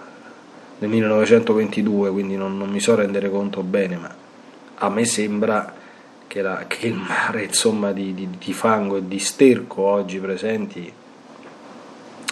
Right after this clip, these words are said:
abbiano raggiunto delle dimensioni assai più grandi, insomma, quindi speriamo che ci sia qualche altra anima santa che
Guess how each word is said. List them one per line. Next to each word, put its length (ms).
abbiano 320
raggiunto 440
delle 240
dimensioni 500
assai 640
più 180
grandi, 440
insomma, 360
quindi 260
speriamo 640
che 100
ci 140
sia 400
qualche 340
altra 380
anima 320
santa 440
che 240